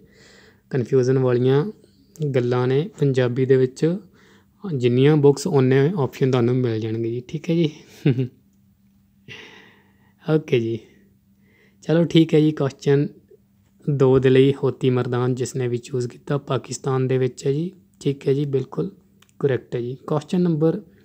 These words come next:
ਅੱਛਾ, ਜੱਦੀ ਪਿੰਡ ਦੇਖ ਲਓ ਜੀ ਕਿਹੜਾ ਸੀ, ਜੱਦੀ ਪਿੰਡ, ਪਿੰਡ ਧਮਿਆਲ ਸੀਗਾ, ਪਾਕਿਸਤਾਨ ਦੇ ਵਿੱਚ ਹੈ ਇਹ ਵੀ।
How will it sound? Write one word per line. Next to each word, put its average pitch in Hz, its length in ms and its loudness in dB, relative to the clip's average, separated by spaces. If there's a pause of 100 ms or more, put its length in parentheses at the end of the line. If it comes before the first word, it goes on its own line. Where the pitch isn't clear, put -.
(760)
ਅੱਛਾ, - 180 -10
ਜੱਦੀ 147 260 6
ਪਿੰਡ 160 260 4
ਦੇਖ 147 400 4
ਲਓ 147 100 6
ਜੀ 151 120 2
ਕਿਹੜਾ 139 260 2
ਸੀ, 139 120 -2
ਜੱਦੀ 135 300 0
ਪਿੰਡ, 139 300 -2
ਪਿੰਡ 139 340 -2
ਧਮਿਆਲ 123 460 2
ਸੀਗਾ, 131 300 0
ਪਾਕਿਸਤਾਨ 135 580 -4
ਦੇ 127 100 0
ਵਿੱਚ 123 240 -4
ਹੈ 135 60 -2
ਇਹ 135 140 0
ਵੀ। 170 160 -6